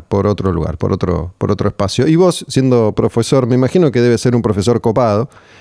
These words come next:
y debe ser uno de esos profesores que por ahí, em, si bien no sos, eh, no sos tan, tan bardo como Jack Black en Escuela de Rock, tenés ahí un vínculo.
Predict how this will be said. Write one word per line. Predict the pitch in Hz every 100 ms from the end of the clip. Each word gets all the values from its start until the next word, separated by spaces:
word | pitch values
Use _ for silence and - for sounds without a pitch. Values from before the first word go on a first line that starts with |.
| -
y | 107 107 104 101 95
debe | 117 123
ser | 135 123
uno | 120
de | 120
esos | - 113
profesores | 110 101 101 123 113
que | - 107 110
por | 85 101
ahí, | 101 101 113 104 90 82 - - - _
em, | 101 98 95 95 95 95 - - -
si | - 127
bien | 135 160 151 147 123 113 98 92 - - _ _ _
no | 123 139 143
sos, | - 175 147 127 - 123
eh, | 113 110 107 - -
no | 160 156 151 139
sos | - 147 -
tan, | 147 143 135 123 117
tan | 127 135
bardo | 143 143 139
como | 113 110
Jack | - 123 107
Black | 127 123 - -
en | 117 117 110
Escuela | 98 131 123
de | 123 123
Rock, | 127 143 - - - -
tenés | - 123 123
ahí | 120
un | 120
vínculo. | 123 123 92 90 80